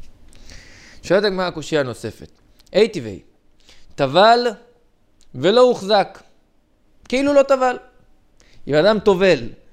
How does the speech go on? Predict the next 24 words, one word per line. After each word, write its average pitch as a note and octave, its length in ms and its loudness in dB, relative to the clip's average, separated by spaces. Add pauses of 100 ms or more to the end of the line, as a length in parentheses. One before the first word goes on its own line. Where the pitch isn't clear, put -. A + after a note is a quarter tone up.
(120)
בלי D#3 280 -4
כוונה, D3+ 500 -2 (140)
זה C3 80 -14
כאילו F#3+ 200 -6
שלא G#3 200 -4
טבל. G3+ 300 -6 (640)
רואים C#3 220 -2
מכאן G#2+ 480 -8
שזה A2 260 -8
גם A2+ 180 -4
לחולין C#3 340 -2
לכאורה E3 320 2
לא D3+ 100 2
יועיל C#3+ 320 0
לו. A2+ 120 -2 (580)
צריך, A2+ 320 -4
רואים C3 200 -2
שגם C3+ 220 0
בשביל C3 180 -2
חולין D#3 240 -2
צריך E3+ 240 -4
כוונה. D3 320 0 (2250)
מה C#3 180 0
אליו? C#3+ 260 2